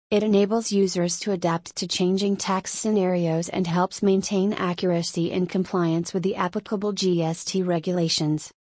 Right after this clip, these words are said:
This flexibility ensures that businesses stay up to date with the latest tax requirements and make informed financial decisions.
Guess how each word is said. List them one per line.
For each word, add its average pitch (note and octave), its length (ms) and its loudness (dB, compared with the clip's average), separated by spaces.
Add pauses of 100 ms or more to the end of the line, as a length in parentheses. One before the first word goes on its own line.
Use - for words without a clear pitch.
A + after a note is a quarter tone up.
(240)
This G#3 260 2
flexibility F#3+ 920 0
ensures F3+ 540 -2
that F#3 180 -6
businesses G#3 580 0
stay F3+ 320 0
up D#3+ 300 -4
to G#3 120 0
date E3+ 300 0
with F#3 140 -2
the F3 100 2
latest F3 460 0
tax F3 400 -2
requirements F3 720 0
and F#3 200 2
make E3+ 240 0
informed F#3+ 560 0
financial F3 480 0
decisions. F3 760 -2